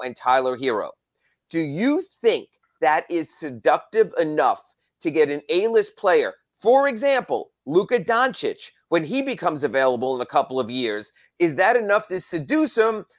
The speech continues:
Or do they look at Tyler Herro as sort of a guy? I think a lot of players like to play with Bam because his defense helps you look better.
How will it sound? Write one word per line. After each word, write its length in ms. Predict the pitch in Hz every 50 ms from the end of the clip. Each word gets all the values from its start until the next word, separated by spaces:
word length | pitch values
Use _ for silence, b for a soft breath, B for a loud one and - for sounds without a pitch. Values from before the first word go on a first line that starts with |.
| _ _ _ -
Or 180 | - 262 269
do 180 | 247 - 320 339
they 120 | 349 349
look 220 | 320 330 427 403 480
at 80 | -
Tyler 380 | - - 254 269 277 262 240 226
Herro 320 | 226 247 247 247 240 214
as 100 | 202 -
sort 180 | - 226 214 196
of 100 | 180 160 _ _ -
a 120 | 147 165 147
guy? 500 | - 143 127 127 110 85 65 60 60 - _ _ _ -
I 80 | 151 180
think 160 | 220 226 220
a 40 | 202
lot 160 | 208 208 202
of 80 | 202
players 320 | - - 214 202 196 175 147
like 160 | 165 160 -
to 60 | - 160
play 140 | - 170
with 160 | 165 147 127 -
Bam 300 | 160 180 196 185 165 147
because 280 | 143 - 165 151 123
his 120 | 123 117 -
defense 440 | - 156 170 170 - 160 147 123
helps 260 | - 151 147 139 - 135
you 80 | 151
look 180 | 147 139 135 -
better. 360 | 175 190 196 160 135 113 -